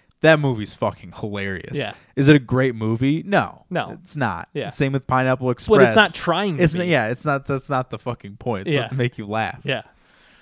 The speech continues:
Speaker 1: Give
Speaker 2: Yeah.
Speaker 1: us yucks.
Speaker 2: Yeah, that's a good point. Yeah. So if you wanna let us know your top five movies of all time, or if you wanna just let us know what kind of movies you like in general,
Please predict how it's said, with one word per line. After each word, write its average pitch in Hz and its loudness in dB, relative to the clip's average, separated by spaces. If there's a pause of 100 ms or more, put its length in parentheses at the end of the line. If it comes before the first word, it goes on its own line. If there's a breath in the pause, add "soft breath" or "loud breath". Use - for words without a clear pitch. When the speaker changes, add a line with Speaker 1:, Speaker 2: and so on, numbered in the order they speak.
(140)
Speaker 1:
Give 160 -4
Speaker 2:
Yeah. 165 0
Speaker 1:
us 160 -2
yucks. - -4
Speaker 2:
Yeah, 160 0
that's 139 -4
a 175 -2
good 156 -2
point. - -2
Yeah. 131 -2 (680 loud breath)
So 220 6
if 170 6
you 185 2
wanna 185 2
let 190 4
us 180 -2
know 180 2
your 165 4
top 147 0
five 127 -4
movies 123 -6
of 120 -6
all 120 0
time, 127 -6
or 139 -2
if 139 -4
you 143 -2
wanna 139 -2
just 135 -8
let 139 -4
us 135 -6
know 143 -2
what 135 -2
kind 151 -4
of 139 -4
movies 139 -2
you 151 -6
like 127 0 (120)
in 127 -8
general, 117 -6